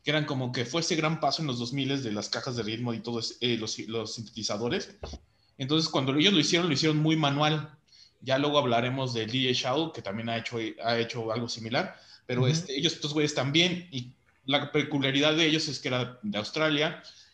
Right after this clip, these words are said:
Speaker 1: y se clavaron tanto en su segundo disco que, pues, salió hasta el dos mil dieciséis. Está bueno, y suena muy diferente, es como muy funk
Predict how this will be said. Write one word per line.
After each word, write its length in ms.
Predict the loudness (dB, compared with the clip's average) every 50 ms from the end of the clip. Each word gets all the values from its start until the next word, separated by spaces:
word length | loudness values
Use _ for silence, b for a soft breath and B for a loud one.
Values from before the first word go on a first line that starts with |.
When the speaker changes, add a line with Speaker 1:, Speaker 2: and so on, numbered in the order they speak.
| B B -6
Speaker 1:
y 380 | -4 -2 0 0 0 0 0
se 200 | -2 -4 -4 -2
clavaron 380 | 2 4 6 6 6 6 4 4
tanto 240 | 2 0 0 2 0
en 60 | 0
su 60 | 0
segundo 380 | -2 -2 -2 0 0 0 2 2
disco 360 | 2 2 0 0 -4 -4 -6
que, 120 | -6 -10 -10
pues, 160 | -10 -10 -12
salió 180 | -8 -8 -8
hasta 180 | -8 -6 -8 -8
el 80 | -8 -8
dos 160 | -8 -8 -6
mil 120 | -6 -2
dieciséis. 720 | -2 -2 -2 -2 0 2 2 2 2 2 -2 -8 -16 -20 -20 _ _
Está 260 | -16 -2 4 4 6 6
bueno, 540 | 6 6 4 4 4 2 0 -2 -8 -18 _ _ _ _ _ _ _ _ _ _ -20 _ _ _ _ _ -20 -18 -18 -12 -6
y 640 | -2 0 2 2 4 4 4 2 2 0 -4 -6 -10 -8
suena 320 | -6 -2 0 2 2 2
muy 280 | 2 2 2 2 2 2
diferente, 480 | 0 0 0 0 0 0 0 0 0 -2
es 100 | -2 -4
como 200 | -4 -4 -2 -2
muy 280 | 0 0 0 0 -2
funk 380 | -2 -2 0 0 0 0 -2 -4